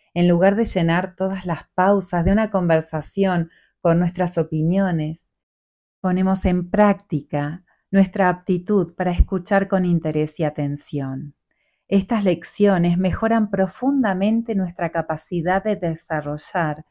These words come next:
y mantener relaciones afectuosas. Dejamos que la gente pueda apoyarnos y se lo devolvemos de la misma manera. Cuidar y dejarme cuidar es una habilidad que puedo mejorar constantemente.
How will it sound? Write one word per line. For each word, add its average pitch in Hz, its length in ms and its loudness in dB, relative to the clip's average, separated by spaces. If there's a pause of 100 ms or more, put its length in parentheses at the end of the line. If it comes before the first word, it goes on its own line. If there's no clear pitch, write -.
(360)
y 190 120 2
mantener 180 640 0
relaciones 160 640 -4
afectuosas. 143 1080 -12 (360)
Dejamos 185 440 0
que 202 100 -4
la 165 140 -4
gente 175 640 -4
pueda 226 340 -2
apoyarnos 180 1040 -4
y 190 80 -10
se 208 160 -4
lo 196 160 4
devolvemos 175 640 -2
de 170 100 -6
la 156 140 -2
misma 151 340 -6
manera. 139 680 -12 (1160)
Cuidar 175 760 0 (580)
y 185 140 0
dejarme 254 580 0
cuidar 156 680 -2
es 208 180 -8
una 214 220 0
habilidad 170 720 -2
que 196 120 -8
puedo 233 380 -2
mejorar 185 680 -2
constantemente. 175 1400 -4